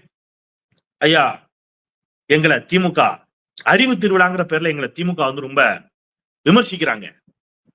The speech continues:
எங்கள் மீது விமர்சனங்கள் வைக்கிறாங்க, அது சரியில்லை." ஆ, சரி, நீ என்ன பண்ண?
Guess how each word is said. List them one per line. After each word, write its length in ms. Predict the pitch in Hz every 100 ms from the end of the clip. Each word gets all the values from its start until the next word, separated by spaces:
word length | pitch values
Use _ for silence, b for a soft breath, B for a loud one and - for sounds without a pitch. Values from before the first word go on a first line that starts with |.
| -
எங்கள் 180 | 151 165
மீது 180 | 190 214
விமர்சனங்கள் 520 | 196 233 214 175 160
வைக்கிறாங்க, 380 | - 135 131 104 92 - _ _ _ _ _ _
அது 120 | 131 123
சரியில்லை." 460 | 165 214 190 120 - _ _ _
ஆ, 100 | 110 113 104 87 - b b
சரி, 200 | - 226
நீ 140 | 202 240
என்ன 200 | 233 214
பண்ண? 220 | 190 190